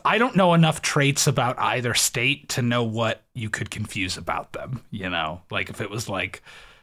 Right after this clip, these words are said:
"Oh, Iowa, where Cedar Point is," you know? Like, maybe that, I, I could understand that kind of confusion, but I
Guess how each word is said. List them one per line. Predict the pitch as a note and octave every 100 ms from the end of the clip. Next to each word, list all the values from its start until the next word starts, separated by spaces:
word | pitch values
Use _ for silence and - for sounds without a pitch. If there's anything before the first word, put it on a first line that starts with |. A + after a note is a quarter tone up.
| _ _ _
"Oh, | F3+ G3 C#3+
Iowa, | - A3 G#3 D#3+ D3 C#3+
where | B2+ C#3 F#3
Cedar | - A3+ A3+ G3
Point | G#3+ G#3+ F3+
is," | A2+ D#2 D2 - - - - _ C3
you | C3+
know? | C3+ D#3+ F#3+
Like, | E3 C#3 D3
maybe | F3+ F3
that, | D#3 D3 C3+ -
I, | C3 A#2+ A#2+
I | C3
could | C#3 A#2+ B2 - B2+ - _ -
understand | C#3+ C3+ C#3 A#2
that | A2+ -
kind | G#2+
of | G2+
confusion, | - F#2+ F#2 F2 E2+ E2 E2
but | D#2+ D#2+
I | G#2